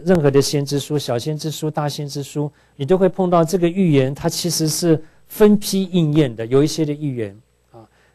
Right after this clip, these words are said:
它是，呃，应验可能是多重的，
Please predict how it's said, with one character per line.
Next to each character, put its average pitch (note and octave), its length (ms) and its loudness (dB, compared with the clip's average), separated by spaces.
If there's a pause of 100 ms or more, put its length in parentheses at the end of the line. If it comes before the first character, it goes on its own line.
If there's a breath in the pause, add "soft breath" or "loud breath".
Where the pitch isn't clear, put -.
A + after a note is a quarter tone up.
它 F3+ 100 2
是， F3 400 4 (140)
呃， C3+ 400 2 (540)
应 A3 180 2
验 F#3+ 160 4
可 D#3 140 0
能 D3 120 0
是 E3 140 -2
多 F3 260 0
重 A2+ 440 -6
的， C#3+ 200 4